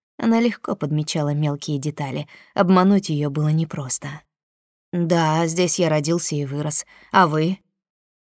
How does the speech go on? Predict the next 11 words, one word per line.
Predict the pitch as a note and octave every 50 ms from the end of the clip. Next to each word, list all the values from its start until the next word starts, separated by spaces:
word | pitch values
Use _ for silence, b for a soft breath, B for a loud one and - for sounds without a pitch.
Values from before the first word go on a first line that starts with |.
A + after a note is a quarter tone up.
| _ _ _ _ -
Фиби | B3+ B3 A#3+ G3+ G#3+
сняла | G3+ - - G#3+ G#3 G#3 G3+ G3 F#3 F3+
очки, | F3 F3 - - - A#3 A#3 A3+ G#3 G3+ B B B B B B
чувствуя, | B - A#3+ A3+ G#3+ - G3+ G3 F#3+ F#3
что | - - F#3+
посетители | E3+ - F#3+ F3 - F#3+ F3 - F#3+ - - D#3+ D#3 D#3
кафе | D#3 D#3+ D#3 D3+ - G3+ G3
все | G3 - - - G3+
еще | F#3 F3+ E3+ - - - E3
ее | D#3 D3+ D3+ D3 D3 D3
рассматривают. | D3+ D3+ D3+ - - D3+ C#3 C3+ B2+ - - C3+ - - - - -